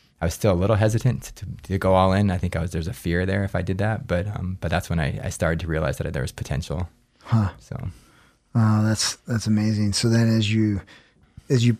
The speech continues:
Speaker 2: so you got fourth in state your sophomore year in, in cross country and in
Speaker 1: And, and two, and then both races in
Speaker 2: Mm,
Speaker 1: track, yeah.
Speaker 2: wow,
Speaker 1: So.
Speaker 2: that's amazing. And then how did, how did you do your junior, senior year?
Speaker 1: So, um, so my junior year, um,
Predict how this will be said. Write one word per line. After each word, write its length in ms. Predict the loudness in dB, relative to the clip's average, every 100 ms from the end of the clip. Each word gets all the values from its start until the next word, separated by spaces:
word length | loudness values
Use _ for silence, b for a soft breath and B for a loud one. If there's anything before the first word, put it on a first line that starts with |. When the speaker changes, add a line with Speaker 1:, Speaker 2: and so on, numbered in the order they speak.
| _
Speaker 2:
so 160 | 0 4
you 60 |
got 100 | 2
fourth 260 | 4 6 8
in 60 | 6
state 240 | 6 4
your 80 | 4
sophomore 480 | 4 4 4 2 4
year 460 | 2 4 2 2 B B _ _ _ -4
in, 200 | -2 0
in 140 | 0
cross 240 | 2 2 4
country 460 | 2 4 4 2 -4
and 200 | -2 0
in 200 | 0 -2 -2
Speaker 1:
And, 260 | 0 2
and 180 | 4 2
two, 160 | 2 2
and 140 | 4
then 140 | 2 2
both 220 | 0 0
races 280 | 0 -2 -2
in 80 | 0
Speaker 2:
Mm, 40 |
Speaker 1:
track, 400 | 2 2 0 -2
yeah. 60 | -2
Speaker 2:
wow, 320 | 0 0 -2 -6
Speaker 1:
So. 100 | -6
Speaker 2:
that's 180 | -4 -2
amazing. 420 | -2 -4 -4 -6 -4
And 80 | 0
then 100 | 4
how 160 | 4
did, 120 | 4
how 120 | 4 2
did 140 | 2
you 80 | 2
do 100 | 2
your 160 | 2
junior, 300 | 0 0 0
senior 240 | 2 0 0
year? 140 | -2
Speaker 1:
So, 180 | 2 4
um, 560 | 6 4 4 4 0 0
so 100 | 4
my 140 | 6
junior 320 | 6 8 8
year, 400 | 8 8 8 4 4
um, 460 | 4 4 4 0